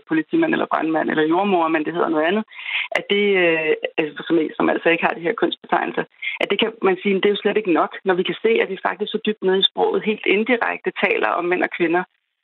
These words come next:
øh, og drenge og piger på helt forskellige måder. Øhm, så, øhm, så, så betyder det jo, at vi skal tage fat et helt andet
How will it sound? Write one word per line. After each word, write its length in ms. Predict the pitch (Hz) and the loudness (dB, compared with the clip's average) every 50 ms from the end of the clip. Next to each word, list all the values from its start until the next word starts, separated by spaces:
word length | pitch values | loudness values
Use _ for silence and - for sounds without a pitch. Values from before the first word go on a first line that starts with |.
| _ - - | _ -4 -2
øh, 160 | 175 170 170 170 | 0 2 2 2
og 60 | 165 170 | 2 2
drenge 240 | 170 165 165 180 180 | 0 0 0 0 -2
og 40 | |
piger 200 | 180 - 170 180 | -2 -2 -2 -2
på 120 | 180 - 180 | -2 0 0
helt 180 | 185 190 - | 0 0 0
forskellige 440 | - 202 - - 190 185 - - 190 190 175 156 | -2 -10 -4 -2 0 0 2 2 2 2 2 2
måder. 260 | 160 165 175 190 196 - _ - - - - - - - - - - - - 185 | 4 4 2 2 0 -4 _ -20 -20 -20 -20 -20 -20 -20 -20 -18 -4 -2 0 2
Øhm, 460 | 180 180 175 165 175 165 165 160 151 - - - | 2 2 2 2 0 0 0 0 0 0 -2 -2
så, 100 | 208 196 202 202 196 185 | 0 2 2 2 2 2
øhm, 240 | 170 160 160 160 160 | 2 2 0 0 0
så, 120 | - 214 190 240 - - | 0 -2 -2 -2 -2 -4
så 60 | 214 | -4
betyder 260 | 190 208 - - 220 | -4 0 0 2 2
det 80 | 208 196 | 4 4
jo, 40 | 180 | 2
at 20 | |
vi 100 | 165 - | 0 0
skal 80 | - 170 | -4 -2
tage 160 | - 175 - 180 | -2 0 0 0
fat 120 | 175 - | 0 0
et 80 | 175 185 | -2 -2
helt 200 | 208 233 220 170 | 0 0 2 2
andet 200 | 156 165 - | 0 0 -2